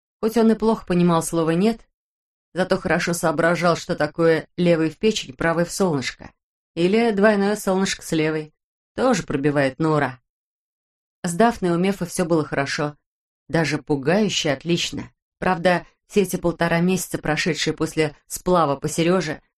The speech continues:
он ощущал хрупкость и непрочность их счастья. Ему казалось, счастье взято у кого-то взаймы.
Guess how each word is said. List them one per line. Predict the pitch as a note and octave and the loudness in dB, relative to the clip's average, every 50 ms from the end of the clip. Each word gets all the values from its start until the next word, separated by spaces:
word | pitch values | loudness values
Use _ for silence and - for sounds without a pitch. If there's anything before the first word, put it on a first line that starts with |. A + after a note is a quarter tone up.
| _ _ | _ _
он | - F3+ F#3+ | -6 -2 -2
ощущал | F#3 F3 - F#3+ F3+ - G3 F3+ E3+ | -2 -2 -2 -2 -2 0 0 0 0
хрупкость | D#3+ - G3+ G#3+ G#3 - - F#3+ F3 - - - - | 0 0 0 -2 -2 -2 -4 -6 -6 -6 -8 -8 -4
и | - G3 | 0 0
непрочность | F#3+ F#3 E3+ - - A3 G#3 G#3 - - D3 D3 - - - | 0 0 0 -2 -2 -2 -2 -2 -2 -2 -4 -4 -6 -8 -12
их | - D#3+ - | -12 -10 -6
счастья. | - - - E3 B2 B2 - - - - - _ _ _ _ _ _ _ _ _ _ _ _ _ | -4 -4 -2 -2 -2 -4 -6 -12 -18 -20 -20 _ _ _ _ _ _ _ _ _ _ _ _ _
Ему | - E3+ E3+ E3+ | -2 0 0 0
казалось, | E3+ F3 E3+ D#3+ D3 F3 F#3 F3+ D#3+ D#3 - | 0 0 -2 0 0 0 2 2 0 0 -2
счастье | - - G3 F#3 F#3 F#3 - - D#3+ | -4 -2 -2 -2 -2 -4 -4 -6 -6
взято | D3 C#3 E3+ F3 E3+ - D3+ | -4 -2 -2 -2 -2 -4 -6
у | |
кого-то | D3 D#3 D#3 D#3 D#3 D#3 D3+ | -4 -2 -2 -2 -2 -4 -4
взаймы. | D3 D3 D#3+ F3 F3 E3 C#3+ A#2 A2+ - | -4 -2 0 0 0 0 -2 -4 -8 -10